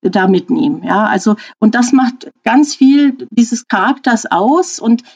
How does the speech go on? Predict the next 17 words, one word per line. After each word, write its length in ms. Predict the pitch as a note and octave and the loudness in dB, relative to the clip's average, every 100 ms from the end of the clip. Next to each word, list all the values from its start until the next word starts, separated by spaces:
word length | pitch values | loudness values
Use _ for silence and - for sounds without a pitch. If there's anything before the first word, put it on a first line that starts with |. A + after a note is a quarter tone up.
| _ | _
ich 80 | - - | -12 -2
glaube 240 | G#3 B3+ | 0 2
einfach, 280 | A#3+ B3 A3+ | 0 0 0
wenn 140 | A3 | 0
ich 120 | G#3+ | 0
den 200 | - A3 | 0 2
dann 220 | B3+ A#3+ A#3 | 4 2 0
an 440 | - - - E3 | -2 -8 -4 -2
einen 160 | - A3 | 0 0
bestimmten 340 | G#3+ - G#3+ | 0 2 2
Ort 300 | - F#3+ B3 | 0 -2 -4
stelle 340 | - A#3+ A#3 | -2 0 2
oder 200 | G#3 G#3 | 0 -2
in 120 | G3+ G3 | -2 0
eine 160 | G3+ | 0
bestimmte 420 | G#3 - A#3 A#3 | 0 0 -2 0
Situation, 800 | G#3 G#3+ G#3+ G#3 - G#3 A#3+ C4 | -2 -4 -4 -6 -8 -10 0 0